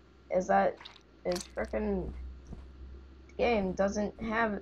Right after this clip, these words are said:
dyes or clothes for Pit.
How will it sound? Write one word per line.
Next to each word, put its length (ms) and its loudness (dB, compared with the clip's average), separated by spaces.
dyes 460 6
or 340 6
clothes 720 4
for 120 -2
Pit. 320 2